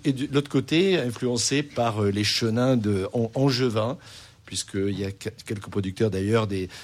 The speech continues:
des vins du Layon, euh, de Savenir, et cetera, qui ont aussi quelques vignes du côté d'Ancenis, euh, historiquement parlant. Donc c'est, c'est,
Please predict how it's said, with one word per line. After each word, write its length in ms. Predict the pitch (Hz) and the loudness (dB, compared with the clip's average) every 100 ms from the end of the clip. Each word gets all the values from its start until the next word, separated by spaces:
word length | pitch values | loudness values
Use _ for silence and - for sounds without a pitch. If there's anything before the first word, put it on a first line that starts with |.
| - - | -18 -6
des 100 | 101 | -2
vins 140 | 107 | 0
du 140 | 101 | -2
Layon, 680 | 92 113 107 107 117 117 110 | -4 -2 -2 -2 0 0 0
euh, 60 | 95 - - - | -2 -6 -16 -4
de 60 | 104 | -2
Savenir, 400 | 110 107 110 104 | 0 0 0 -2
et 60 | |
cetera, 220 | 101 104 | -2 -6
qui 140 | 135 - | -6 -6
ont 80 | 92 | -6
aussi 320 | 95 - 123 | -4 -4 -6
quelques 360 | - 104 98 107 | -6 -8 -6 -10
vignes 320 | 98 113 98 | -8 -8 -8
du 100 | 92 | -10
côté 240 | 95 92 | -10 -8
d'Ancenis, 680 | 110 104 98 101 95 107 123 | -6 -2 -2 -2 -2 -2 -2
euh, 80 | 104 | -2
historiquement 440 | 92 104 101 104 92 | -4 -6 -8 -10 -12
parlant. 260 | 78 62 - - - - | -12 -12 -14 -14 -16 -12
Donc 240 | 104 123 - | -4 -2 2
c'est, 180 | 135 | 2
c'est, 220 | 123 - | 0 -2